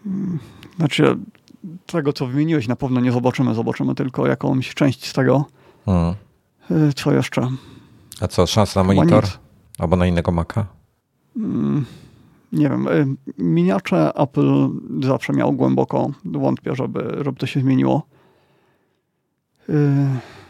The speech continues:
Speaker 1: nie wiem. Priorytetem na pewno jest, y, laptop. No i ten iMac właściwie też, bo, y, ta wersja dwadzieścia cztery cale, czy ile, ile on ma teraz?
Speaker 2: Dwadzieścia trzy i pół?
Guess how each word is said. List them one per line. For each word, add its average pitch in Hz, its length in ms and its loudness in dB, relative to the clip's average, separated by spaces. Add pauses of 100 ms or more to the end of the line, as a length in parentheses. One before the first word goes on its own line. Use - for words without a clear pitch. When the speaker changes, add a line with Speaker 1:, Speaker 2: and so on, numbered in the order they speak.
(400)
Speaker 1:
nie 196 220 2
wiem. 120 200 -2
Priorytetem 175 540 2
na 139 100 4
pewno 135 280 0
jest, 123 360 -2
y, 147 360 -8 (160)
laptop. 147 460 0 (260)
No 147 180 0
i 135 60 0
ten 139 200 -2 (140)
iMac 131 220 2
właściwie 135 380 -4
też, 135 280 0
bo, 120 320 0 (260)
y, 135 300 -4 (160)
ta 120 100 -2 (240)
wersja 135 360 -2
dwadzieścia 131 560 -2
cztery - 280 -4
cale, 131 240 -2
czy - 160 -2
ile, - 240 -2
ile 139 140 4
on 131 100 4
ma 123 80 2
teraz? 135 300 0 (380)
Speaker 2:
Dwadzieścia - 1120 -4 (1800)
trzy - 320 -2
i 90 60 -4
pół? 156 460 2